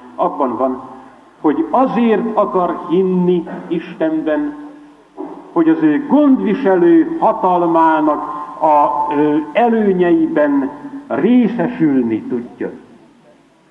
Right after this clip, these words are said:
Ahogyan szoktam én ezt mondani, mint hogyha egy katona azért akarna berukkolni,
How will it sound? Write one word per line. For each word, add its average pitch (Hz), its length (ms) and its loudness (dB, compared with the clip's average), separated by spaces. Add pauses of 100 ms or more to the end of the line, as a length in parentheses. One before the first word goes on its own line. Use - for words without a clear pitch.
(1900)
Ahogyan 131 360 -2
szoktam 165 300 -2
én 143 100 0
ezt 131 160 -6
mondani, 143 300 -2
mint 131 200 -2
hogyha 123 220 -6
egy 117 160 -8
katona 127 480 -4
azért 160 360 -2
akarna - 440 -6
berukkolni, 127 880 -2